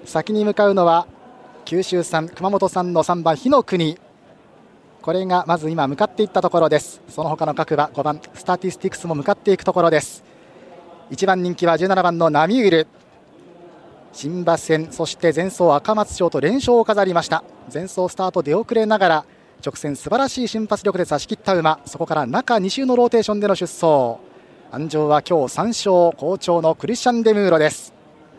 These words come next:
そして二番人気は八番のステルナティーヤ。デビュー戦の切れ味鮮やかでした。前走はサウジアラビアロイヤルカップ二着。お兄さんのステルビオもジーワンホースです。兄弟でジーワンに手が届くかどうか。鞍上、こちらは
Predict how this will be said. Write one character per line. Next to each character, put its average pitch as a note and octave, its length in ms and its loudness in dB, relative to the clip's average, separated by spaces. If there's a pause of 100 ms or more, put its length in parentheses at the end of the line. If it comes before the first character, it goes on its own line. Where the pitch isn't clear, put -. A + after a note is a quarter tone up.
(880)
そ - 140 -10
し - 80 -6
て D#3+ 120 -2
二 D3 100 -2
番 G3+ 180 0
人 F#3+ 120 -2
気 F3+ 100 -4
は E3+ 80 2
八 E3+ 180 -4
番 E3+ 160 0
の C#3+ 80 2
ス B2 80 -6
テ C#4 120 -2
ル C#4+ 60 -4
ナ C4 140 2
テ - 120 -10
ィ G3 60 -6
ー - 20 2
ヤ。 D3 180 2 (560)
デ B2+ 160 -8
ビ D#3+ 80 -10
ュ G3 60 -4
ー F#3+ 40 -2
戦 F#3 240 -6
の F3 120 0
切 - 120 -6
れ F3+ 100 2
味 D3 140 0
鮮 C#3+ 240 2
や B3+ 80 4
か F3+ 140 0
で D#3 80 0
し - 80 -8
た。 D#3+ 120 0 (220)
前 D#3+ 120 -6
走 E3+ 180 -6
は D#3 180 2
サ D#3+ 140 -6
ウ G3 80 -2
ジ F#3+ 120 -2
ア E3 80 -8
ラ F3+ 80 0
ビ D#3 120 -2
ア C#3 80 0
ロ C3 80 -2
イ F#3+ 80 -4
ヤ G#3+ 80 2
ル F#3+ 80 0
カ - 80 -4
ッ E3 60 -2
プ - 140 -14
二 C#3+ 120 -4
着。 F3 360 0 (920)
お C3 40 -6
兄 E3 140 -4
さ D3+ 140 -4
ん C#3+ 80 -4
の B2+ 80 -4
ス - 60 -8
テ G3+ 100 -4
ル G#3+ 80 0
ビ F#3+ 100 2
オ E3 60 2
も D3 120 -2
ジ B2 120 -12
ー A#3 140 -4
ワ B3 80 2
ン A#3 100 0
ホ G#3 160 4
ー - 20 0
ス - 100 -6
で D3+ 120 2
す。 - 100 -12
兄 - 120 -4
弟 G#3 240 2
で F3 100 0
ジ D#3+ 140 -8
ー A#3 80 -4
ワ A#3 80 0
ン G#3+ 60 -2
に F#3+ 60 -4
手 G3+ 140 0
が F#3 100 2
届 A#3 260 -2
く - 40 -6
か G#3 80 2
ど F3 100 2
う D3 60 2
か。 D3+ 180 -4 (640)
鞍 C#3 180 -8
上、 C3 200 -6
こ C3 100 -12
ち F3 120 -12
ら E3 100 4
は D3+ 160 2